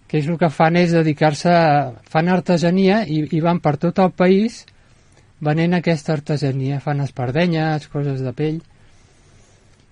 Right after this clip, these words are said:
I llavors a cada poble tenen un, com una zona que ells es deixen allà dormir i ja està.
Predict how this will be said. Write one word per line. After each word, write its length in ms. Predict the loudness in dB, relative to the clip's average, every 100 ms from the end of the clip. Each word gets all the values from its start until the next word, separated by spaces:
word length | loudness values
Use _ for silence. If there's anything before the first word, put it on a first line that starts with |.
| -4
I 80 | 0
llavors 220 | 2 2
a 60 | 2
cada 240 | 4 4
poble 380 | 4 2 4 2
tenen 340 | 2 2 2
un, 600 | 2 2 0 -2 -6 -10 -4
com 200 | -2 2
una 160 | 2
zona 460 | 2 2 4 2 0
que 120 | -2
ells 140 | 0 0
es 100 | 0
deixen 300 | -2 -2 -2
allà 260 | 0 0 0
dormir 540 | 0 0 0 0 0
i 40 | -4
ja 80 |
està. 280 | -6 -8 -12